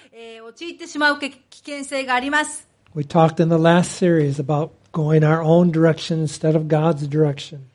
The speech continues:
Speaker 1: えー、前回のメッセージのシリーズでも語りましたね。えー、神様の示されている方向、その道に歩む、歩むのではなく、自分が決めた道に歩んでしまうとか。
Speaker 2: Following ungodly traditions or ungodly cultural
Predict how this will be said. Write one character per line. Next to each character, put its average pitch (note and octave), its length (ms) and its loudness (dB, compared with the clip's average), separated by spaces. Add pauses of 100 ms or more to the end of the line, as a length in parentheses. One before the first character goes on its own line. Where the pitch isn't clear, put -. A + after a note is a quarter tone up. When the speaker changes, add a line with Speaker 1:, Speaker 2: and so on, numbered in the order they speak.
(120)
Speaker 1:
え G3+ 720 -18
ー、 G3 40 -18
前 D#4+ 220 -6
回 C4 240 -2
の B3+ 120 -4
メ C#4+ 120 -2
ッ D4+ 40 -4
セ D4 160 0
ー - 20 -4
ジ B3+ 100 -8
の B3 60 -8
シ C4+ 140 -10
リ D4+ 60 -6
ー - 20 -8
ズ A#3+ 80 -10
で A#3+ 60 -4
も A#3 80 -8
語 C4 200 -6
り D4+ 80 -4
ま D4+ 120 -2
し D4 40 -14
た B3 80 -6
ね。 B3 220 -6 (240)
え A#3 160 -8
ー、 A3+ 40 -8
神 F#4+ 240 -2
様 C#4+ 360 -2
の B3+ 380 -4 (200)
示 C4+ 300 -10
さ D4 100 -6
れ B3+ 100 -4
て B3+ 80 -12
い A3+ 60 -10
る A3 100 -18
方 A#3+ 260 -20
向、 B3 280 -6
そ B3+ 100 -14
の A#3 160 -8
道 A3+ 240 -12
に D4 100 -4
歩 C#4 280 -4
む、 B3+ 60 -20 (140)
歩 B3+ 200 -20
む C#4 100 -20
の A#3+ 60 -20
で A3 100 -20
は G3+ 80 -20
な G3+ 120 -20
く、 G#3+ 140 -20
自 F#3+ 160 -20
分 D4+ 200 -20
が E4 80 -20
決 D#4+ 160 -20
め D4+ 100 -20
た D4 120 -20
道 C4 60 -20 (120)
に B3+ 120 -20
歩 B3 200 -20
ん A#3 40 -20
で G#3 80 -20
し G3+ 100 -20
ま G3+ 120 -20
う G3 60 -20
と F#3+ 100 -20
か。 G#3+ 320 0 (140)
Speaker 2:
Following F3 500 2
ungodly F3+ 680 4
traditions F3 720 -2
or D3 260 -4
ungodly F3 760 2
cultural F3 720 -2